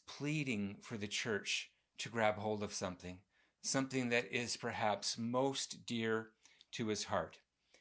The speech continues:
And it's simply this, that he wanted the Galatians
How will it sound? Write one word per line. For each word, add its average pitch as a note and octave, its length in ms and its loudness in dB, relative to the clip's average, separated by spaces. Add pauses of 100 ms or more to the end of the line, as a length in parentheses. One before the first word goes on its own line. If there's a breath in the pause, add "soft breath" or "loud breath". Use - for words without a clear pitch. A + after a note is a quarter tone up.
(120)
And A2+ 140 -2
it's A2+ 100 -2
simply A#2 300 -2
this, F2+ 400 -6 (640 loud breath)
that A2+ 240 0
he A#2+ 120 0
wanted C3 540 4
the C3+ 80 2
Galatians G#2 720 2